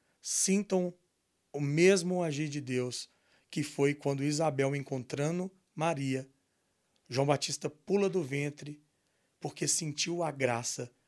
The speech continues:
ali. Que nós possamos ser agraciados por Nossa Senhora, nossa mãe,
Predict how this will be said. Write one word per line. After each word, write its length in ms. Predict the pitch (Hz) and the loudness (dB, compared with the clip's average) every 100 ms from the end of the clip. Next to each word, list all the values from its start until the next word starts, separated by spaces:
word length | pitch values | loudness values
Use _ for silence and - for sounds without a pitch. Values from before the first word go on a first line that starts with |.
| _ - | _ -8
ali. 360 | 135 110 101 - _ _ _ | -6 -6 -10 -14 _ _ _
Que 120 | - 135 | -8 -2
nós 200 | 151 151 | -2 0
possamos 400 | 160 - 156 147 | 0 0 -2 -2
ser 140 | 156 | -2
agraciados 720 | 139 143 - 151 127 123 - - _ _ _ | -2 -2 -2 -2 -4 -4 -6 -10 _ _ _
por 160 | 143 | -4
Nossa 280 | 127 135 139 | -2 -2 0
Senhora, 420 | 131 143 139 139 | -2 -2 0 0
nossa 300 | 131 135 - | 0 -2 -2
mãe, 360 | 135 143 156 | -4 -6 -6